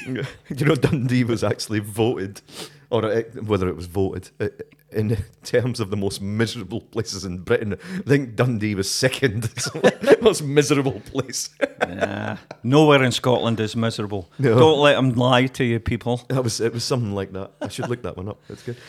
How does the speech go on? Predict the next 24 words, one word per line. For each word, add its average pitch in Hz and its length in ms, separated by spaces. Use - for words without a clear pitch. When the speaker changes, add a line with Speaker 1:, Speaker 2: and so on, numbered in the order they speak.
Speaker 1:
All 160 80
right, 135 120
esky, 151 360
we'll 131 100
forget, - 340
Speaker 2:
Esky. 143 160
Speaker 1:
because 120 240
Speaker 2:
No, 214 120
Speaker 1:
why 277 260
would 170 160
you 233 60
Speaker 2:
esky, 220 280
uh, - 60
outside. 170 560
Speaker 1:
Do, 185 80
Speaker 2:
Yeah. 156 140
Speaker 1:
do 101 160
people 311 220
have, - 100
Speaker 2:
Outdoor. 127 240
Speaker 1:
do - 80
we 220 80
have 220 140
a 196 40